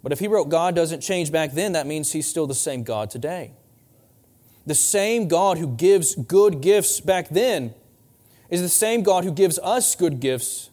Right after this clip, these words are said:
today. It goes on in verse eighteen to, to describe one of the good gifts that God has given to us.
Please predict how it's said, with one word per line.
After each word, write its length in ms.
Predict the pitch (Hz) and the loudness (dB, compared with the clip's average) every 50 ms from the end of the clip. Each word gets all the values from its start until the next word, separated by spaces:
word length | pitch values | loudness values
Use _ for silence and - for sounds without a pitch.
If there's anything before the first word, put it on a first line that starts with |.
| _ _ - | _ _ -12
today. 480 | - 165 160 165 160 131 104 95 - - - _ _ _ _ _ _ _ _ _ _ _ _ _ _ _ _ _ _ _ _ _ _ _ _ _ _ _ _ _ _ _ _ _ _ _ _ _ _ _ _ _ _ _ _ _ _ _ _ _ _ _ _ _ _ _ _ | -10 -8 -6 -4 -4 -6 -6 -8 -12 -18 -20 _ _ _ _ _ _ _ _ _ _ _ _ _ _ _ _ _ _ _ _ _ _ _ _ _ _ _ _ _ _ _ _ _ _ _ _ _ _ _ _ _ _ _ _ _ _ _ _ _ _ _ _ _ _ _ _
It 60 | - | -12
goes 260 | 113 123 117 120 113 - | -6 -4 -4 -2 -2 -2
on 240 | - 120 135 147 | -2 -2 -2 -2
in 100 | 147 131 | -2 -2
verse 220 | 117 135 131 127 - - | 0 0 -2 -2 -2 -2
eighteen 380 | 139 143 143 - 156 165 175 | -2 -2 -2 -2 -4 -2 -2
to, 100 | 160 147 - - - - - | -2 0 -2 -2 -4 -6 -6
to 160 | - 165 151 | -4 -2 -2
describe 640 | 135 131 - - - - 143 143 170 202 214 196 147 | -2 -2 -4 -4 -2 -2 0 0 2 2 0 0 -2
one 340 | 131 131 151 175 202 220 226 | -2 -2 0 0 0 0 0
of 280 | - 170 175 175 151 | 2 2 0 0 0
the 60 | 156 147 | -2 -2
good 280 | 131 180 180 156 123 | 0 0 0 2 2
gifts 260 | 156 190 220 202 - | 2 0 2 0 0
that 140 | - 175 160 | -2 -2 0
God 240 | 143 165 170 170 165 | 0 2 2 0 0
has 180 | 175 151 127 117 | -2 -2 0 0
given 240 | 160 190 220 220 | 0 2 2 0
to 140 | - 175 135 | 0 0 -2
us. 480 | 123 107 95 104 113 - - - - | -2 -4 -6 -8 -10 -14 -16 -18 -20